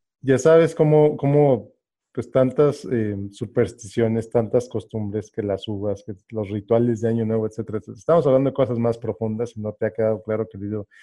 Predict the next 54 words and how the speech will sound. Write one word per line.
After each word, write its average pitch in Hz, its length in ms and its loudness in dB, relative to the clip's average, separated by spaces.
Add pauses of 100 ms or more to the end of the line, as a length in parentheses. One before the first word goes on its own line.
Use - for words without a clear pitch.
(340)
escucha. 139 600 0 (540)
Eh, 160 540 4 (1080)
¿qué 170 140 2
sería 196 380 6
un 190 180 2
ejemplo, 165 720 2
eh, 123 340 2 (140)
algo 147 320 0
que 139 140 -6
puedes 135 320 0
hacer, 123 280 -2
vamos 120 300 -2
a 120 40 -2
decir, 110 280 -8
los 107 220 -10
primeros, 110 720 -8
el 110 120 -18
primer 117 420 -2
día 123 160 4
del 120 180 6
año? 95 180 -4 (140)
¿Cómo, 123 200 -20
cómo 147 300 0
arrancas 139 480 2
el 110 120 0
año, 113 300 -2
por - 120 -18
ejemplo, 110 480 -6 (140)
tú 117 120 -6
en, 110 220 -8
en, 104 240 -12
en 101 120 -14
tu - 100 -20
casa? - 260 -10 (120)
A 107 40 -20
lo - 40 -20
mejor, 120 280 -4 (720)
o, 127 100 -6
o, 135 340 -4
o 127 80 -6
qué - 120 0
le 147 140 4
dices 151 160 0
a 135 100 0
tus 123 160 -6
clientes, 127 360 -2
¿cómo 139 280 0
arrancan 135 420 0
el 117 100 -4
primer, 113 360 -2
el 127 260 -4
primero 110 300 -6
de 117 80 0
enero? 95 240 -8